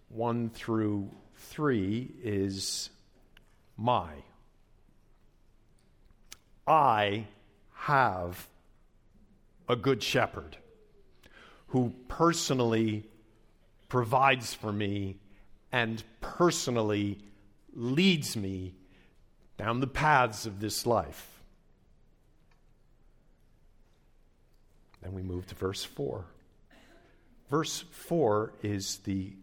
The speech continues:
centerpiece of the psalm and the main point of the psalm. "Even though I walk through the valley of the shadow of death,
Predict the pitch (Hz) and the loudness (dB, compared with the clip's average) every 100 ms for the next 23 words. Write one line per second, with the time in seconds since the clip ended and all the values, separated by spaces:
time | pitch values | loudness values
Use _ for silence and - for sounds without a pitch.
0 | - - - - 147 151 110 - 107 92 | -20 -10 -6 -2 -2 -4 -8 -8 -6 -6
1 | - - - - 92 - - - 85 82 | -6 -10 -8 -8 -8 -10 -10 -8 -8 -8
2 | 92 104 - - - - - - - - | -10 -12 -14 -20 -20 -20 -20 -20 -20 -20
3 | - - - _ - 127 135 151 156 156 | -20 -20 -20 _ -4 -2 2 2 2 0
4 | 151 - 180 156 - - - - - - | -6 0 2 2 0 -10 -18 -20 -20 -16
5 | 101 101 - - 92 80 90 85 - _ | -14 -8 -6 -6 -6 -8 -10 -14 -20 _
6 | _ _ _ _ _ _ _ _ _ _ | _ _ _ _ _ _ _ _ _ _
7 | _ _ _ _ _ - _ _ - - | _ _ _ _ _ -20 _ _ -20 -20
8 | - 123 139 135 107 104 139 156 - - | -10 -4 -2 2 2 4 2 0 -10 -20
9 | - _ - - - - - _ _ _ | -20 _ -20 -20 -20 -20 -20 _ _ _
10 | _ - - - _ - - _ _ - | _ -20 -20 -20 _ -20 -20 _ _ -10
11 | 95 101 104 139 - - 120 117 113 104 | -6 0 2 2 -2 -6 -4 0 0 0
12 | 120 135 120 110 101 - - 104 117 127 | 2 0 -2 -8 -8 -8 -4 -2 0 -2
13 | 135 123 - 110 95 - | -4 -10 -2 -2 -2 -8